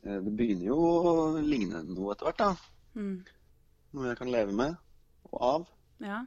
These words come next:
Speaker 2: for,
Speaker 1: Eh.
Speaker 2: for det, altså, tok det, <clears throat> eller, altså, i forhold til det å finne sin form og det du ønsker å formidle og ditt uttrykk, hvor,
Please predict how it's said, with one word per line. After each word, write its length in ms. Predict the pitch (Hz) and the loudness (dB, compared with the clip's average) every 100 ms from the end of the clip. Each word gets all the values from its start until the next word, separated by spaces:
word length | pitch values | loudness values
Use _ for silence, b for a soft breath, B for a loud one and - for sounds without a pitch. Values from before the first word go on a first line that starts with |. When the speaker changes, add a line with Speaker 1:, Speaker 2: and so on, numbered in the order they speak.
| - - | -14 -2
Speaker 2:
for, 100 | 254 | 0
Speaker 1:
Eh. 840 | 254 - - 262 254 254 254 254 254 | 0 -8 -16 -12 -10 -8 -8 -8 -4
Speaker 2:
for 80 | 262 | 0
det, 220 | 254 226 | 0 -2
altså, 180 | 247 262 | -6 -4
tok 240 | 247 - - | -6 -12 -6
det, 280 | 233 240 - _ - | -4 -4 -8 _ -6
<clears throat> 600 | 277 269 233 196 - 320 | -2 0 0 -2 -8 -10
eller, 380 | 208 220 220 - | -6 -6 -6 -10
altså, 140 | - 220 | -8 -6
i 40 | 226 | -4
forhold 260 | 240 202 | -4 -4
til 80 | 196 | -6
det 80 | 208 | -8
å 40 | 202 | -8
finne 400 | - 208 196 196 | -6 -4 -4 -6
sin 340 | - 220 214 | -4 -2 -2
form 640 | - 208 202 208 208 208 | -2 -2 0 -2 -4 -4
og 400 | 208 190 190 190 190 B B B | -4 -6 -6 -8 -10 B B B
det 180 | - 190 | -6 -6
du 360 | 190 208 208 220 | -4 -4 -2 -2
ønsker 380 | 233 190 - 202 | -4 -6 -6 -8
å 60 | |
formidle 340 | 196 196 190 202 | -6 -8 -6 -6
og 120 | 185 | -6
ditt 220 | 202 - | -8 -12
uttrykk, 600 | - 196 202 220 226 - - _ - - - - - | -12 -10 -6 -8 -8 -16 -20 _ -20 -20 -20 -20 -20
hvor, 560 | 214 202 208 - - - | -12 -10 -8 -8 -10 -12